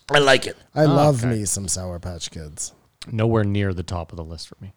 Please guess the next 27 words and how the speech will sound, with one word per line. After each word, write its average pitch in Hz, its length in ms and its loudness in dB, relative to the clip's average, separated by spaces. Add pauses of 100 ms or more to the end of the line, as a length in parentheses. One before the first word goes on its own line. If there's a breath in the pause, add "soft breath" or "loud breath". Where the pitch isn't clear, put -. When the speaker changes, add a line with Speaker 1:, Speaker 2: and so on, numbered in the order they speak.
(100)
Speaker 2:
Oh, 120 120 -6
I 107 80 -6
really 98 320 -8
like 90 240 -10
Sour 80 280 -10
Patch 76 300 -16
Kids. - 220 -14
Speaker 3:
Swedish 120 300 0
berries 85 440 -6
all 90 160 -6
fucking 92 320 -6
day. 87 140 -4
Speaker 2:
I - 80 0
like 143 200 8
Speaker 3:
Coca-Colas. 117 560 4
Speaker 2:
Swedish 117 220 -4
berry-, 92 40 -10
I 123 120 -6
like 117 180 -4
Coca-Colas. 120 340 -6
Speaker 3:
Big 156 260 4
Cokes, 131 400 4
little 113 220 2
Cokes, 120 400 2
don't 110 200 -2
fucking 101 300 -2
care. 87 300 -4